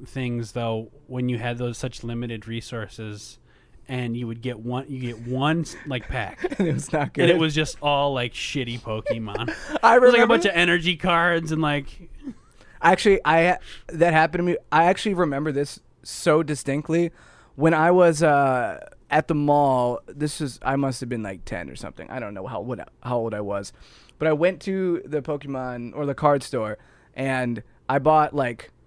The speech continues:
Speaker 2: two packs of Pokemon cards, and my brother bought two packs of Pokemon cards. I got, like, nothing in mind. Like, I got, like, so in the packs, I remember there's a circle, there's a diamond, and a star. And, and in the packs, the diamonds are more rare than the circles, and then you get one star.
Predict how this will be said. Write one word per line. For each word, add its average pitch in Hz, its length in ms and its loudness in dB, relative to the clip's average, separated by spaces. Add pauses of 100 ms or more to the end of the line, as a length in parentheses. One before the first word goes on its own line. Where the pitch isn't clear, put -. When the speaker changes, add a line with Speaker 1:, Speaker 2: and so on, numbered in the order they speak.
(140)
Speaker 2:
two 185 200 -2
packs 175 320 2
of 147 80 -8
Pokemon 131 440 -4
cards, 107 440 -6 (200)
and 139 80 -6
my 135 120 -2
brother 143 180 2
bought 127 160 -4
two 143 140 -6
packs 127 240 -4
of 117 80 -10
Pokemon 113 400 -6
cards. 101 340 -6 (300)
I 143 100 2
got, 156 320 0
like, 147 140 -2
nothing 147 400 -2
in 135 240 -6
mind. 120 240 -8
Like, 135 160 -8
I 151 60 0
got, 156 180 4
like, 147 180 0 (400)
so 175 240 6
in 170 160 2
the 170 80 2
packs, 165 300 2
I 175 40 4
remember 156 140 2
there's 131 120 -2
a 127 60 -4
circle, 190 640 0 (220)
there's 131 180 0
a 127 60 -2
diamond, 151 500 0
and 135 140 -2
a - 40 -4
star. 117 520 -4 (240)
And, 160 160 -4
and 151 160 -4
in 151 160 -4
the 156 80 0
packs, 156 480 0 (360)
the 147 140 0
diamonds 165 480 2
are 170 80 2
more 156 320 2
rare 151 260 2
than 143 120 -4
the 135 80 -4
circles, 151 580 -2
and 143 160 -2
then 143 140 0
you 135 40 0
get 139 140 0
one 151 300 2
star. 120 500 -2